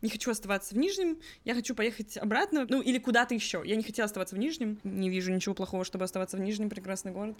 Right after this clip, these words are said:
Я открыла Грин-, Гринтёрн, Гринтерн и думала о том, что, блин,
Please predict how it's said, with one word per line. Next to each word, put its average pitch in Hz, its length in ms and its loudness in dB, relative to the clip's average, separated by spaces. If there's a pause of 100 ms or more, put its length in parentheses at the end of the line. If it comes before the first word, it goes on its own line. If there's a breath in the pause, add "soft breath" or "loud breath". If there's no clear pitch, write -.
(120 loud breath)
Я 240 140 6
открыла 262 320 2
Грин-, 226 280 2
Гринтёрн, 233 640 0
Гринтерн 240 540 -2
и 220 240 -4 (100)
думала 226 340 -2
о - 20 -2
том, 233 180 -2
что, 196 640 -2 (640 soft breath)
блин, 202 420 2